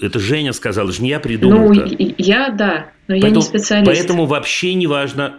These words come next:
Speaker 1: и я не специалист. И психолог школьный не специалист.
Speaker 2: Есть же такие моменты, э, как самодисциплина, да, они к псих-,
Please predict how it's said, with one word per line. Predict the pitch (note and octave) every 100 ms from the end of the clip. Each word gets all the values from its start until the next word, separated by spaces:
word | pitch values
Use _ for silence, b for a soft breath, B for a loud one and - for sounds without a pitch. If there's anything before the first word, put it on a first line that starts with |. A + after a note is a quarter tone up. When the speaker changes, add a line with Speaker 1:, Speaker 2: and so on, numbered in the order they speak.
| - -
Speaker 1:
и |
я | B2+ A2
не | F#2
специалист. | - - - C2+ C#2 - _ _ _ _ -
И | G3 G#3+ -
психолог | - G3 - G2+ F#2 F2+
школьный | - F#2 D#2+ E2
не | D#2
специалист. | - - - C2+ B1 -
Speaker 2:
Есть | A2+ C4+ E4
же | -
такие | G3 G3+ G3+ F#3+ G3
моменты, | F#3+ G#3 A#3+ A3 G3 F3+ F3+
э, | F3+ F3+ - - G3
как | F#3 -
самодисциплина, | G#3+ G3+ G3 G3 - G#3 A3 G3+ E3 D#3+
да, | F#3 G#3
они | F3+ F3 F3
к | -
псих-, | -